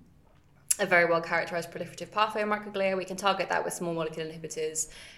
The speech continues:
You know, proliferation goes down, pathology goes down, fantastic. Cognitive decline, kind of not reversed, but improved. Um, in humans, they're possibly gonna talk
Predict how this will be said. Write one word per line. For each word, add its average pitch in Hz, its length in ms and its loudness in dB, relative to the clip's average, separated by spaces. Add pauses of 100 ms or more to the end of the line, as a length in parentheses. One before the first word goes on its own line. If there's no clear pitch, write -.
(220)
You 170 120 -6
know, 156 200 -2
proliferation 160 480 0
goes 160 140 -2
down, 156 360 -6
pathology 151 380 -4
goes 151 200 -6
down, 165 220 -8
fantastic. - 680 -10 (260)
Cognitive 160 460 -6 (120)
decline, 151 560 -8
kind 147 200 -14
of - 100 -12 (200)
not - 120 -12
reversed, - 460 -8
but - 260 -10 (140)
improved. - 340 -8 (800)
Um, 180 400 4 (200)
in 190 160 4
humans, 247 680 0 (360)
they're 170 600 2 (1600)
possibly 160 300 -10
gonna 156 180 -8
talk - 240 -6